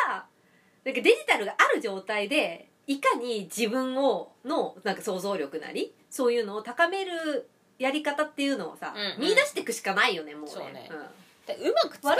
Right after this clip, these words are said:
Speaker 1: 悪いもんじゃないから。
Speaker 2: うまく使える人はさ、
Speaker 1: うん。
Speaker 2: あの、自分の能力にプラスしてつら-、
Speaker 1: そうそうそうそう。
Speaker 2: 使ってくんだけど、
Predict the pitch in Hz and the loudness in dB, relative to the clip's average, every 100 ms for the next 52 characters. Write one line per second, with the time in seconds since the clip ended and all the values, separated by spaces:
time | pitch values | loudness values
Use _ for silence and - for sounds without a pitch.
0 | 196 220 175 165 170 - - - 523 605 | 6 4 -2 -2 -2 -6 -6 0 2 2
1 | 262 - - 202 196 196 196 175 165 175 | 0 0 4 4 4 -2 0 0 0 -2
2 | 170 185 202 170 - 180 175 175 165 165 | 0 -2 -4 -10 -4 -2 0 -4 -8 -10
3 | 160 160 - 185 214 220 269 294 294 320 | -10 -12 -14 -12 -10 -4 -2 0 2 2
4 | 247 - 151 156 226 233 254 262 - 240 | 0 -4 -10 -10 -4 -2 -2 -4 -6 -6
5 | - 220 - - 427 226 320 226 185 170 | -2 -2 -4 -6 0 0 0 -2 -2 -4
6 | 165 175 160 | 0 2 0